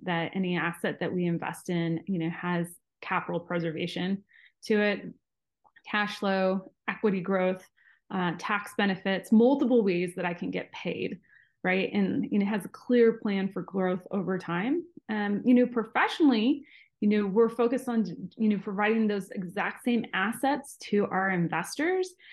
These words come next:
Uh, one of the cool things that I love right now in the space we're in is building out a car wash, express car wash portfolio, portfolio of about two hundred fifty to three hundred locations over the next five years.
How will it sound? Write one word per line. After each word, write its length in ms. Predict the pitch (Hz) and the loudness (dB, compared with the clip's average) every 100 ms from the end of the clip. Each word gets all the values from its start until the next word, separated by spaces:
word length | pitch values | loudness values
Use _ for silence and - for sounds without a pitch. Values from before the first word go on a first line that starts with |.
| - - | -20 -4
Uh, 220 | 196 190 | 0 2
one 260 | 185 196 240 | 2 4 6
of 80 | 233 | 6
the 80 | 226 | 4
cool 220 | 220 214 | 2 0
things 320 | 214 202 196 | 2 0 0
that 80 | 185 | 2
I 100 | 185 | 2
love 220 | 185 180 | 0 0
right 200 | 185 - | 0 0
now 360 | 185 175 190 220 | 0 0 0 -2
in 80 | |
the 80 | 214 | -4
space 300 | - 175 175 | -4 -6 -4
we're 140 | 175 165 | -4 -4
in 380 | 202 190 190 190 | -2 -2 -2 -2
is 260 | 185 175 | -4 -6
building 360 | - 180 185 190 | -6 -2 0 2
out 300 | 180 180 175 | 2 -2 -2
a 140 | 185 | -4
car 320 | 175 - 202 214 | -4 0 2 4
wash, 340 | 160 165 - | 2 0 -4
express 380 | - - 196 190 | -12 -4 -4 -4
car 240 | - 190 | -4 0
wash 180 | 190 170 - | 0 -2 -6
portfolio, 640 | - - 175 170 170 160 - - _ 302 - - | -10 -4 -2 0 2 0 -2 -20 _ -16 -16 -6
portfolio 460 | 220 - 208 196 | -6 -2 0 2
of 80 | 180 | 2
about 240 | 190 190 - | 2 0 0
two 100 | 269 | 2
hundred 320 | 269 262 - | 4 4 2
fifty 220 | 214 226 | 0 0
to 120 | 190 | -2
three 220 | 180 185 | -2 -4
hundred 260 | 196 180 170 | -2 -2 -4
locations 600 | 147 - 160 170 90 175 | -6 -6 -6 -4 -6 -6
over 140 | 156 165 | -4 -4
the 80 | |
next 240 | - 151 - | -4 -6 -6
five 240 | - - | -6 -4
years. 360 | 147 - - | -4 -4 -6